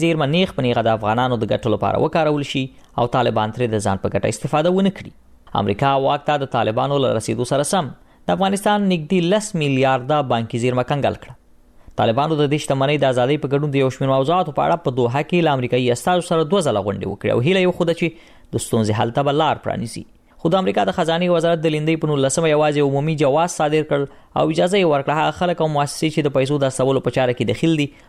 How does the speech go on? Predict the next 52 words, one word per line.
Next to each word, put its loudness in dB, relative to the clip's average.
پر -2
طالبانو 0
د 2
امریکا -2
له -2
بندیزونو -2
معافیږي. -4
د 2
دې 0
تر -8
خوا -2
نړیوال 2
بانک -2
د 0
لیندۍ -2
په -10
شلمه 0
اعلان 2
وکړ 0
چې -4
مرسته -2
کوونکو 0
تایید -2
کړي 2
چې -8
د 2
افغانستان 0
له -4
کنګل -2
شوې 0
شتمنۍ 0
د 0
دوه 0
سوه 2
اتیا 0
میلیون 0
ډالر 0
د -2
هیواد 2
ته 2
ولېږدول -6
شي. -14
له 4
دې 0
پرته 2
د 0
بندیزونو 0
په 0
نرمښت 0
کې -6
هیڅ -2
پرمختګ -2